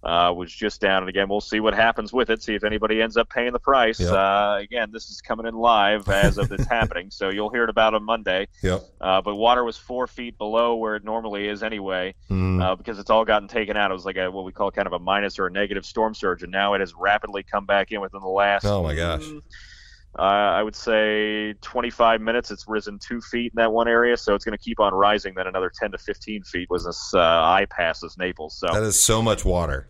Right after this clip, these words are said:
Speaker 2: <laughs> Like, if
Speaker 1: it's
Speaker 2: you,
Speaker 1: not
Speaker 2: if you really
Speaker 1: tsunami-ish.
Speaker 2: Yeah,
Speaker 1: Yeah,
Speaker 2: if
Speaker 1: it's
Speaker 2: you
Speaker 1: not tsunami-ish, but at the same time, you know, where it rushes in very fast. But,
Speaker 2: Yeah.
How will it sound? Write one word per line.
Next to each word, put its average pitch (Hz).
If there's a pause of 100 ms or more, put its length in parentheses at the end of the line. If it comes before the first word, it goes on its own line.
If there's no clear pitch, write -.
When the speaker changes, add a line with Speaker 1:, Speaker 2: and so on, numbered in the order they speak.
(120)
Speaker 2:
<laughs> - (300)
Like, 147
if 120
Speaker 1:
it's 123
Speaker 2:
you, 110
Speaker 1:
not 185
Speaker 2:
if 104
you 110
really 104
Speaker 1:
tsunami-ish. 113
Speaker 2:
Yeah, 104
Speaker 1:
Yeah, 131
Speaker 2:
if 131
Speaker 1:
it's 92
Speaker 2:
you 101
Speaker 1:
not 160
tsunami-ish, 120
but 117
at 117
the 117
same 127
time, 120
you 107
know, 104
where 107
it 104
rushes 104
in 98
very 104
fast. 85
But, 92
Speaker 2:
Yeah. 78